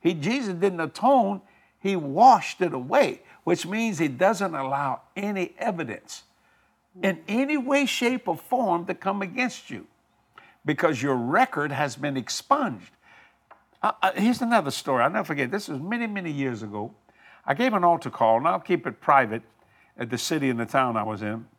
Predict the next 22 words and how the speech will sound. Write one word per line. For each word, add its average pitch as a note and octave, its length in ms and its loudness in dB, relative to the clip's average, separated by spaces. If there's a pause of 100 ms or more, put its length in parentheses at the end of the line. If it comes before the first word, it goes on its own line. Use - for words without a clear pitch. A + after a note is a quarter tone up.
(1200)
And C4+ 120 4
I D#4 40 8
remember B3 400 0
it E3+ 60 0
so, E3+ 340 -2 (100)
so, D3+ 320 -8
so D3+ 140 -4
vividly. C#3 400 0
It B2+ 60 -2
was C3+ 100 -2
on G3+ 120 0
a F#3+ 60 0
Wednesday F#3 300 0
night. E3+ 200 4
It A#2+ 40 -2
was, B2+ 200 -4
it C#3 60 -2
was C3+ 140 -4
closeout D#3+ 460 4
night C3+ 260 2
of A#2+ 140 -4
a, A#2 120 0